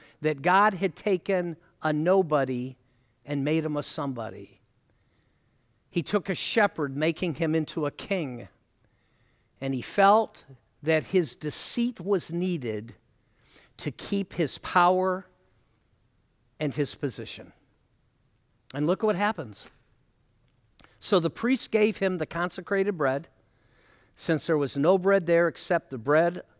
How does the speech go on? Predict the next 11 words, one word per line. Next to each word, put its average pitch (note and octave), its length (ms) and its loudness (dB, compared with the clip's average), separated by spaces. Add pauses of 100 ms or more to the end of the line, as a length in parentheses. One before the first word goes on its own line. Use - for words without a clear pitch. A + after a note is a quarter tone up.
(140)
of D3+ 160 -6
the D3 80 0
presence E3 680 -2
that C3+ 160 -2
had B2+ 140 -4
been D#3+ 240 0
removed E3 600 0
from E3+ 300 0
before E3+ 460 0
the E3 120 -4
Lord D3+ 500 0